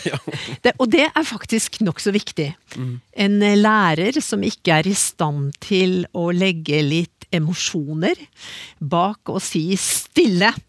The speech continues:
Speaker 2: i klasserommet, eller, mm, legge liksom ordentlig trykk og alvor på det,
Speaker 1: Mm.
Speaker 2: kan få problemer med disiplin.
Speaker 1: Mm.
Speaker 2: Og det å ha en kjæreste som virker helt sånn flat emosjonelt og ikke uttrykker noe varme med stemmen,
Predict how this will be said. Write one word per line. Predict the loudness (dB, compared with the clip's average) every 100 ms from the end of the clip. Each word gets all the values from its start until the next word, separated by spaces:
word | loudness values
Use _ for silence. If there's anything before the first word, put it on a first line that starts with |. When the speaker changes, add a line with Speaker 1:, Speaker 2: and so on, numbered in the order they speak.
| _ _ _ _ -16
Speaker 2:
i | -6 -4
klasserommet, | -2 -4 -4 -6 -4 -2
eller, | -2 -6 -10
mm, | -10 -8 -10 -12 -8
legge | -4 -2 0 -2 -2
liksom | -4 -4 -6
ordentlig | -6 -4 -6 -8
trykk | -6 -6 -6 -8 -6
og | -2
alvor | -2 -2 -4 -6 -4
på |
det, | -2 -2 -4 -12
Speaker 1:
Mm. | -8 -6
Speaker 2:
kan | -4
få | -6 -8
problemer | -6 -2 -2 -2
med | -4 -4
disiplin. | -2 -4 -4 -10 -12 _ _ _ _ -12
Speaker 1:
Mm. | -10 -10 -16 _ _ -4
Speaker 2:
Og | -2
det | 0 2 0
å | -2
ha | -2
en | -4
kjæreste | -4 -4 -2 -2 -4 -4 -4
som | -2 -2
virker | -2 -4 -2
helt | -4
sånn | -4 -6 -6
flat | -6 -4 -4 -6 -6
emosjonelt | -4 -4 -2 -4 -4 -4
og | -6
ikke | -6 -8
uttrykker | -4 -4 -6 -6 -6 -2 2
noe | 2 2 -2 -2
varme | -2 0 0 0
med | -2
stemmen, | -2 -2 -2